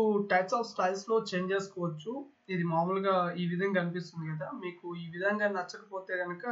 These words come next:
ఈ కింద చూస్తే ఇక్కడ గ్రిడ్ వ్యూ, టేబుల్ వ్యూ అని చెప్పేసి ఉంది. ఇది ఇప్పుడు grid వ్యూలో ఉంది. Okay, grid వ్యూలో ఉంది. మీరు table, table view అని చెప్పేసి select చేస్తే ఇక్కడ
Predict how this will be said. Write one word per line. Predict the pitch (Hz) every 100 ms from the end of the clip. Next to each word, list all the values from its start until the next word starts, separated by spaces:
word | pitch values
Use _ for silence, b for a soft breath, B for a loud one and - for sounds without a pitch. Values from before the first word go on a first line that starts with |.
| 185
ఈ | 175 -
కింద | 214 240 240 220
చూస్తే | 202 202 - 233 175 170
ఇక్కడ | - 196 170 165 - _ b b b - 170
గ్రిడ్ | 208 214 196
వ్యూ, | 233 302 349 - _ _ _ _ _ _ _ _ 214
టేబుల్ | 202 202 208 196
వ్యూ | 202 202 - 185
అని | 175
చెప్పేసి | 160 156 160 -
ఉంది. | 165 269 - b b b -
ఇది | 214 208
ఇప్పుడు | 226 233 220 185
grid | 208 226 214
వ్యూలో | 254 220 170 151
ఉంది. | 147 - _ 180
Okay, | 175 247 254 185
grid | 190 185
వ్యూలో | 208 202 175
ఉంది. | 165 175 311 294 202
మీరు | 190 185 175 202
table, | 202 220 214 - _ 202
table | 196 214 202
view | 226 214 - -
అని | 196 196
చెప్పేసి | 196 196 -
select | 185 185 190
చేస్తే | 190 - 285 208 202 - _ _ _ _ _ _ _ _ _ _ _ _
ఇక్కడ | 220